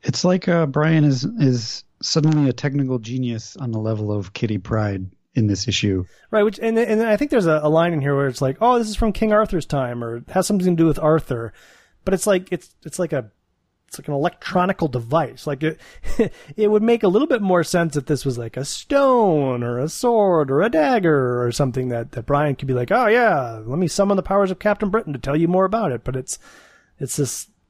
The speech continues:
Speaker 2: uh, gadget. Um, and finally, you, uh, Captain Britain makes nice, nice with Kitty and is like, "Oh, I'll help you now." And Kitty's like, "Oh, my head hurts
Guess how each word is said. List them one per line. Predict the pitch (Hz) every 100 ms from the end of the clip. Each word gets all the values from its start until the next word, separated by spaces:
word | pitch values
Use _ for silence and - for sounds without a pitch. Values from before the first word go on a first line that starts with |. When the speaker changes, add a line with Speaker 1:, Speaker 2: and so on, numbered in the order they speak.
| -
Speaker 2:
uh, | 127 113 110 _ _ _ _
gadget. | 151 160 139 120 - - - -
Um, | 110 107 110 104 - _ _ _ _ _
and | 170 160
finally, | 220 247 226 208 - _ _ -
you, | 165 160
uh, | 151 135 127 131 _ _ _ _ 202 180
Captain | 196 170 160
Britain | 151 165 156
makes | 147 151 -
nice, | 156 196 - 214
nice | 214 240 - -
with | 170
Kitty | - 240 254 247
and |
is | 160
like, | 143 147
"Oh, |
I'll | 214 220 214
help | 214 262 -
you | 214
now." | 180 175 175 180
And | 147 139 - _ _ _ _ -
Kitty's | 143 127
like, | 135
"Oh, | 143 156 156
my | 147
head | 139 143
hurts | 131 135 127 - - -